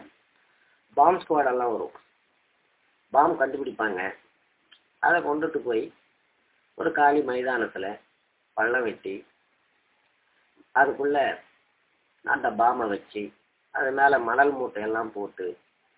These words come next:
வெடிக்க வைப்பாங்க. தீவிரவாதியும் வெடி வைக்கிறான், பாம் ஸ்குவாடும் வெடி வைக்குது. ஆனால் தீவிரவாதி வைக்கிற பாம் வந்து உயிர் நஷ்டத்தை கொடுக்கும்,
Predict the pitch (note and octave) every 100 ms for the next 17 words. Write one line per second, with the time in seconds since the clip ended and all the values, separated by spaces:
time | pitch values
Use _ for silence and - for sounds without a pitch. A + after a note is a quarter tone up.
0 | _ _ - G3 G3 D#3 A2+ E2+ - -
1 | _ _ _ _ _ A2 D3+ D#3+ D3+ D3+
2 | E3 F3+ D#3+ D3+ A#2 - F2 E2+ _ _
3 | _ _ _ _ _ _ _ _ _ _
4 | _ _ - C3 F3+ - E3 D#3 D#3+ A#2+
5 | G#2+ F2+ - - _ _ _ _ _ -
6 | B2+ B2+ - - - _ _ E3 G#3 F#3+
7 | C#3 B2 A2+ G#2+ G#2 G2 F2+ F#2+ A2 G2
8 | F#2 F#2 - _ _ _ _ _ _ _
9 | - F3+ G#3+ F3+ - A#2+ G#2+ G2+ F2+ -
10 | D#2+